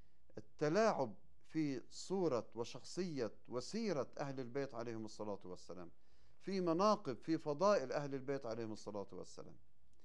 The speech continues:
هذا طبعًا أيضًا ملف كبير وواسع جدًا،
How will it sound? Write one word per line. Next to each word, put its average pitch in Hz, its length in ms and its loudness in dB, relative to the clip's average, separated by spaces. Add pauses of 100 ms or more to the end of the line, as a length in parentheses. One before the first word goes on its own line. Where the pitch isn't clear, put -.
(380)
هذا 208 160 6
طبعًا 185 340 2
أيضًا 180 180 2
ملف 160 360 2
كبير 139 500 0 (640)
وواسع 131 760 4
جدًا، 131 540 -2